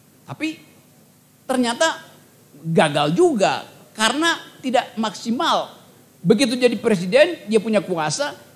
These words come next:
dia akhirnya digoda oleh kekuasaan, bukan lagi oleh laborisme kan. Jadi kalau saya terangkan secara teoritis, memang nasib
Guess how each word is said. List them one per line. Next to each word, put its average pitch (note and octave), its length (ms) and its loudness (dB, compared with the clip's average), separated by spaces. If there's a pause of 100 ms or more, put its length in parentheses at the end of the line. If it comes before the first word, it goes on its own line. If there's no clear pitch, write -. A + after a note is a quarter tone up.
dia C4+ 240 4
akhirnya C#4 400 2
digoda G3+ 400 4
oleh A#3 240 0
kekuasaan, B3 640 -4
bukan G#3+ 320 -6
lagi A#3 240 -2
oleh A3+ 400 -6
laborisme F#3+ 560 -2
kan. - 160 -16 (1120)
Jadi D4 180 0
kalau C#4+ 160 2
saya B3 160 2
terangkan G3+ 300 2
secara E3+ 180 0
teoritis, D3 320 -6
memang D#4+ 460 2
nasib B3+ 400 -2